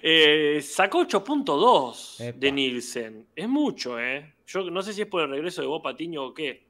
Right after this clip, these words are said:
Speaker 2: Eh, siempre garpa.
Speaker 1: Mm.
Speaker 2: Siem-, siempre es como, es lindo.
Speaker 1: Sí, sí.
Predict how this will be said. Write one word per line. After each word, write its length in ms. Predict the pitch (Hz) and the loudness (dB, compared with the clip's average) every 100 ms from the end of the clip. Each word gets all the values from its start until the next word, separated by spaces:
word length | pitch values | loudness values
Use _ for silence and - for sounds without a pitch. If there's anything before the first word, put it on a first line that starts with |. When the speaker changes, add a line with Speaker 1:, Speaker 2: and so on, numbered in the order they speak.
| - | -10
Speaker 2:
Eh, 400 | 185 151 151 - 180 | -6 -4 -6 -10 -12
siempre 280 | - 190 151 | -6 0 4
garpa. 440 | 143 120 104 - - _ _ _ _ _ _ _ | 4 4 0 -10 -20 _ _ _ _ _ _ _
Speaker 1:
Mm. 140 | - 131 | -14 -6
Speaker 2:
Siem-, 220 | 147 123 | -4 -4
siempre 320 | 131 120 107 | -6 -6 -6
es 60 | 101 | -8
como, 300 | 98 92 78 80 | -10 -14 -16 -12
es 140 | 110 | -8
lindo. 400 | 113 110 101 98 _ _ _ _ _ _ | -8 -8 -10 -16 _ _ _ _ _ _
Speaker 1:
Sí, 160 | - 120 110 | -20 -20 -20
sí. 160 | - | -20